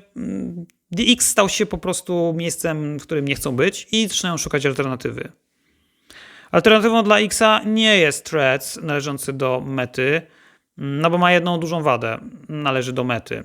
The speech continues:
A taki Blue Sky, który jest startupem, bardzo intensywnie się rozwijającym, niezwiązanym z żadną dużą platformą medialną, to jest ciekawa alternatywa. No i po prostu wygląda na to, że, e, złapała swój wiatr w żagle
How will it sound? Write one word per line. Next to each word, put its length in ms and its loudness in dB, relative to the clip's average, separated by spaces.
A 80 2
taki 220 2
Blue 160 6
Sky, 280 2
który 180 -2
jest 120 0
startupem, 720 0
bardzo 200 4
intensywnie 460 -2
się 120 -6
rozwijającym, 840 -6
niezwiązanym 640 2
z 40 -6
żadną 320 0
dużą 240 -2
platformą 520 -4
medialną, 720 0
to 320 4
jest 560 -2
ciekawa 360 2
alternatywa. 680 0
No 140 2
i 80 4
po 120 2
prostu 420 2
wygląda 320 0
na 140 0
to, 120 -2
że, 360 2
e, 600 -2
złapała 500 6
swój 380 -2
wiatr 420 -2
w 80 -10
żagle 460 4